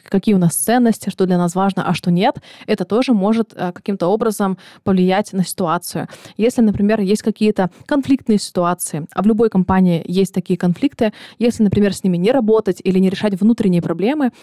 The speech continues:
во многом это как раз блок, связанный там с H R или H R B P, да, они чаще всего эти вопросы разруливают.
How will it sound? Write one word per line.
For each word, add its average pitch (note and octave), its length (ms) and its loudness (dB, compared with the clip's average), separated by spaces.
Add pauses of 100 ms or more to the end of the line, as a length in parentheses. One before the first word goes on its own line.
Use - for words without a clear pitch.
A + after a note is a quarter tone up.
(120)
во G3+ 80 -2
многом G3+ 320 0
это F3+ 160 -4
как F3+ 160 -4
раз F3+ 200 -2
блок, F3+ 240 -4
связанный E3 400 -2
там D#3+ 120 -12
с - 100 -10
H - 160 -6
R D4 220 2
или F#3 240 0
H E3+ 140 -2
R F3 80 -2
B E3+ 100 2
P, - 140 -10 (160)
да, A3 340 -4
они G3 240 -8
чаще G3 220 -6
всего F3+ 300 -2 (260)
эти F#3+ 200 0
вопросы F#3+ 440 0
разруливают. F#3 640 2